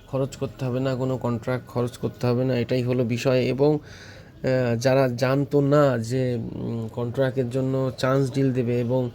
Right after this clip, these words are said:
অনেকেই আছে সেখান থেকে একটিও ড্র করতে পারেনি, কোনো ইপিক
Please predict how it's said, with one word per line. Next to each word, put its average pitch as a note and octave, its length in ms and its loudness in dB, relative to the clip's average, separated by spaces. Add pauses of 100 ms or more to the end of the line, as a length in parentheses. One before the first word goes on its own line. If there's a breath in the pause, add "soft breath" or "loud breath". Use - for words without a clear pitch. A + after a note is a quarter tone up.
(420 loud breath)
অনেকেই C#3 480 4
আছে C#3 220 2
সেখান C3+ 360 -2
থেকে C3+ 240 0
একটিও C3+ 460 -2
ড্র C3 260 4
করতে C3 260 -6
পারেনি, B2 320 -2
কোনো B2+ 180 -2
ইপিক B2 300 -4